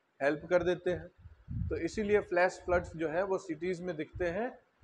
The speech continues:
और गांव में नहीं दिखते हैं। गांव में more or less जो seasonal, अ, प्रेसिपिटेशन है, rainfall है, वही दिखता है,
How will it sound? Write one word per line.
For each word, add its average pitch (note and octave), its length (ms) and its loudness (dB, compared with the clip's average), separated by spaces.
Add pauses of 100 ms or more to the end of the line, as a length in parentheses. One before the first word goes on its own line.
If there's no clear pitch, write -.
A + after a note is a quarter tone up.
(100)
और D3 120 4
गांव D3 260 6
में A3 260 0 (540)
नहीं D3+ 200 0
दिखते B2+ 320 -6
हैं। F2+ 300 -12 (140)
गांव E3 260 6
में G3 80 0
more F#3+ 260 2
or F#3+ 140 6
less G#3+ 220 4 (400)
जो E3+ 120 2
seasonal, F#3 640 0 (460)
अ, C#3+ 80 4
प्रेसिपिटेशन F3+ 880 0
है, F#3 120 4
rainfall E3+ 480 2
है, G#3 200 -2 (460)
वही E3+ 280 6
दिखता F#3 420 4
है, F#3+ 120 4